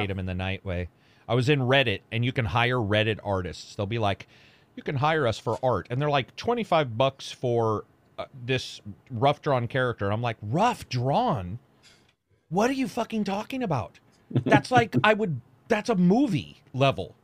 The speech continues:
Speaker 2: character. Like, what do you mean rough-drawn? What's rough about it? It's just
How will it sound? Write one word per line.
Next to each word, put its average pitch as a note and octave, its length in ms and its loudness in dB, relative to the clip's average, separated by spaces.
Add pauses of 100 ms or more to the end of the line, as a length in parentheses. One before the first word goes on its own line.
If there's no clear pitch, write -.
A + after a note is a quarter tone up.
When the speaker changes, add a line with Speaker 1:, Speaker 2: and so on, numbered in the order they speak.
(120)
Speaker 2:
character. B2+ 380 2
Like, C#3 180 4
what E3 140 2
do C4+ 60 0
you C#4+ 60 -2
mean A3+ 380 0
rough-drawn? C3+ 920 -2
What's - 260 -4
rough C3 340 0
about F2+ 280 -4
it? A#1 140 -18
It's B2+ 220 -8
just D3+ 240 -2